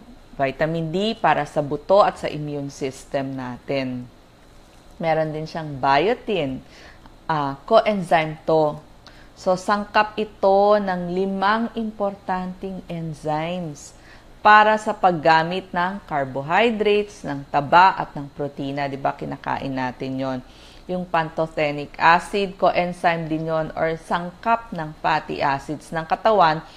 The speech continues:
para masigurado na yung pagkain na kinain natin ay maging energy. At yung hindi natin nagamit, eh, mag-, ma-imbak natin bilang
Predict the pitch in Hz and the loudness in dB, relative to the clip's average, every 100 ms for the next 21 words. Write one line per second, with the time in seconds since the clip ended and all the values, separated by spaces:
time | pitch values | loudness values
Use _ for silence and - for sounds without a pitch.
0 | - - - 233 240 262 262 - 208 208 | -20 -20 2 6 6 6 0 -4 -2 2
1 | 185 156 147 156 208 269 294 269 240 196 | 4 4 0 -2 0 0 0 0 0 4
2 | 196 196 196 180 185 180 165 156 175 196 | 4 4 -2 -4 -4 -2 0 -2 -2 2
3 | 240 240 180 170 180 185 - - - - | 2 2 0 0 -2 -8 -16 -20 -20 -2
4 | - 277 262 247 233 175 220 220 - - | 4 4 4 4 2 0 -2 -4 -6 -6
5 | - 196 185 175 160 135 - 175 147 - | 0 2 2 0 -2 -4 -6 -6 -4 -2
6 | 214 247 226 233 220 208 185 180 196 185 | 0 0 0 0 0 2 2 2 -2 -4
7 | 175 180 196 190 156 - - - - - | 2 6 6 4 -2 -4 -12 -20 -20 0
8 | 208 196 185 185 - - 196 226 196 - | 2 4 4 0 -14 -10 4 4 4 -2
9 | 196 196 185 - 214 185 175 - 175 156 | -2 0 0 0 0 4 4 2 -6 -6
10 | 151 165 160 143 147 143 135 135 | -2 -2 -2 -4 -4 -2 -4 -8